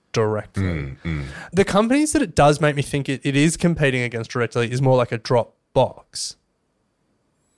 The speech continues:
Speaker 2: It's the same thing, though, that, that, that, like, that would be my equivalent of iCloud.
Speaker 1: Yeah, but it's like, yeah, anyway, l-,
Speaker 2: Yeah.
Speaker 1: let's not get too far
Speaker 2: Yeah.
Speaker 1: into this.
Speaker 2: Yeah.
Speaker 1: So they do backup. And
Speaker 2: Yeah,
Speaker 1: that's
Speaker 2: they
Speaker 1: why we
Speaker 2: do
Speaker 1: keep
Speaker 2: backup.
Speaker 1: saying, that's why we keep saying it's boring.
Speaker 2: <laughs> They do backup.
Speaker 1: But, like, you know, it, it would be a very sticky business.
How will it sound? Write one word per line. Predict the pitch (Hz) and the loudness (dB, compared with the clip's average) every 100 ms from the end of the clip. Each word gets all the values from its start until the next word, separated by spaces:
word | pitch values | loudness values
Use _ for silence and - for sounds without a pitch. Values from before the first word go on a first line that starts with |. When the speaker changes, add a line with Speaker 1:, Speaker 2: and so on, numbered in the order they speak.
| _ _ | _ _
Speaker 2:
It's | - - | -10 -8
the | - | -6
same | - 123 139 | -4 -2 -2
thing, | - 110 120 | -2 -4 -2
though, | 95 | -2
that, | 78 82 | -2 -4
that, | 92 73 | -2 -4
that, | 73 90 85 | -4 -6 -4
like, | 87 - _ - - - | -6 -8 _ -20 -16 -2
that | 101 | 0
would | 110 | 0
be | 95 | 0
my | 90 85 | 0 -2
equivalent | 82 87 80 76 | -2 -6 -6 -10
of | - | -6
iCloud. | 73 87 101 - 67 - 147 _ _ _ - | -4 -2 -4 -10 -14 -16 -20 _ _ _ -2
Speaker 1:
Yeah, | 175 | 0
but | 139 147 | 2 0
it's | 147 147 | 0 0
like, | 127 - | -2 -2
yeah, | - 107 | -4 -4
anyway, | 131 117 107 | -4 -6 -4
l-, | 131 131 | -4 -2
Speaker 2:
Yeah. | 147 143 | -2 2
Speaker 1:
let's | 160 - | 0 0
not | 127 | -2
get | 107 | -4
too | - 117 | -6 -8
far | - 113 120 - | -6 -8 -8 -6
Speaker 2:
Yeah. | 87 104 | -2 0
Speaker 1:
into | 131 120 | 2 2
this. | 107 - - - | -2 -6 -14 -10
Speaker 2:
Yeah. | 82 - | -8 0
Speaker 1:
So | 190 | 4
they | 196 | 6
do | 202 220 | 4 2
backup. | 151 120 - 110 - _ - | 0 -2 -4 -14 -16 _ 0
And | 160 | 4
Speaker 2:
Yeah, | 190 | 4
Speaker 1:
that's | - | 6
Speaker 2:
they | |
Speaker 1:
why | 214 | 4
we | |
Speaker 2:
do | 196 | 4
Speaker 1:
keep | 170 | 4
Speaker 2:
backup. | 180 | 2
Speaker 1:
saying, | - 156 143 | 4 4 4
that's | 151 165 | 4 6
why | 202 | 4
we | 196 | 4
keep | 196 180 | 2 2
saying | 170 165 | 2 4
it's | 156 - | 0 0
boring. | 135 120 110 | 0 2 0
Speaker 2:
<laughs> | 117 | -2
They | 101 | 0
do | 117 | 0
backup. | 104 82 71 82 80 - | 2 0 0 -4 -4 4
Speaker 1:
But, | 208 | 4
like, | 214 208 190 | 6 4 2
you | 208 202 | -2 -2
know, | 127 | -2
it, | 131 175 180 | 0 0 2
it | |
would | 202 190 | 2 4
be | 202 | 4
a | |
very | 151 165 185 190 | 4 4 4 4
sticky | 175 - - 147 147 131 | 0 -4 -2 -2 0 -4
business. | 117 120 113 113 117 - | -2 -4 -2 -4 -4 -4